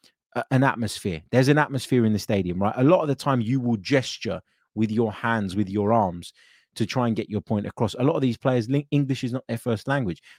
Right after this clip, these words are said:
and they need to, to gesture and they need to gesticulate to get their point across. It's not an issue. It ain't an issue. It, it, it really isn't. And for, for us to be in a place now where,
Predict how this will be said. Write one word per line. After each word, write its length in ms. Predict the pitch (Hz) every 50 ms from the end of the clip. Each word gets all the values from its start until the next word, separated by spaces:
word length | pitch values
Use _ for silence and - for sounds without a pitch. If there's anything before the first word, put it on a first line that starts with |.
| _ _ -
and 80 | - 113
they 100 | 123 123
need 380 | 123 123 135 143 151 147 123
to, 140 | - - 127
to 240 | 117 - - - 110
gesture 500 | 92 - 107 95 - - - 98 87 87 - _ _ _ _ _
and 120 | - 104
they 60 | 107 110
need 200 | 117 131 131 -
to 100 | - 107
gesticulate 720 | - - - - - 151 - - - 110 104 98 104 -
to 100 | - 113
get 300 | 92 - 131 127 117 - _ _ _ _ _ _ _ _ _ _ -
their 220 | 110 117 120 113
point 320 | - - - 120 117 117 -
across. 540 | 92 - - 143 127 87 - - - - - _ _ _ _ _ _ _ _ _ _ _ _ _ _ _ _ _ _ _
It's 160 | - 143 - -
not 160 | 151 117 101
an 60 | 104
issue. 280 | 110 110 - - 87 71 - _ _ _ _ _ _ _ _ _ _ _ _ _ _ _ _ _ _ _ _ -
It 60 | -
ain't 240 | - 143 139 131 117
an 80 | 110
issue. 340 | 117 123 - - 107 90 82 -
It, 140 | - 117 -
it, 180 | 120 127 127 131
it 60 | 135 135
really 400 | 135 131 143 135 120 113 120 127
isn't. 240 | 110 104 101 90
And 280 | - - 110 117 113 104 _ _ _ _ _ _ _ _ _ _ _ _ _ _ -
for, 400 | - - - 139 135 135 135 - _ _ -
for 160 | 131 139 143
us 140 | 151 143 -
to 100 | - 135
be 180 | 117 147 143
in 100 | 127 113
a 80 | 127 113
place 380 | - 127 123 127 127 117 -
now 220 | - 107 98 95 95
where, 400 | 92 95 104 104 98 98 98